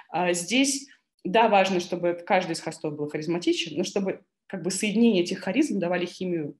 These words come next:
потому что бывает такое, я была свидетелем того, когда невероятно харизматичные люди, очень умные, да,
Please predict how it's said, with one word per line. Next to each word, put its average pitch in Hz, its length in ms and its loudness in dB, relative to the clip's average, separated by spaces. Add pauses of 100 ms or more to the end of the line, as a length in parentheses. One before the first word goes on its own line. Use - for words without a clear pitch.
(100)
потому 151 280 -6
что - 160 -12
бывает 165 420 2
такое, 262 320 -2
я 202 120 0
была 175 260 -2
свидетелем 143 480 -8
того, 165 200 -6
когда 156 360 -6 (460)
невероятно 190 480 2
харизматичные 190 640 -2
люди, 151 260 -4
очень 170 360 -2
умные, 156 440 -2
да, 185 240 -2